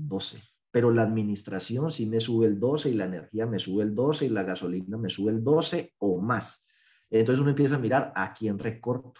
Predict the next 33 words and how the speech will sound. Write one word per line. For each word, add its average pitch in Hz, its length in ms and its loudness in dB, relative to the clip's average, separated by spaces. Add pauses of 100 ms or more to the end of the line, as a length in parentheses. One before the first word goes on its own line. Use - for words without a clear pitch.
(100)
Me 90 120 -8
toca 104 300 -6
recortarle 92 680 -6
el 104 100 -2
sueldo 101 340 -2
a 98 120 0
John, 113 320 -2
ponerlo 92 280 -4
a 104 60 -6
trabajar 92 400 -6
medio 101 380 0
tiempo. 110 540 -6 (680)
A 104 80 -2
much-, 107 260 -2
habrá 104 220 2
muchos 113 340 0
hogares 98 380 2
que 107 100 -6
dirán, 107 340 0
"No, 123 140 0
la 110 120 0
empleada 95 520 0
del 101 120 0
servicio 95 520 -4
doméstico 98 480 -2
no 90 100 -2
lo 95 100 2
vamos 107 180 -4
a - 40 -16
poder 90 200 -4
tener 107 300 -4
tiempo 107 320 -4
completo. 117 680 -4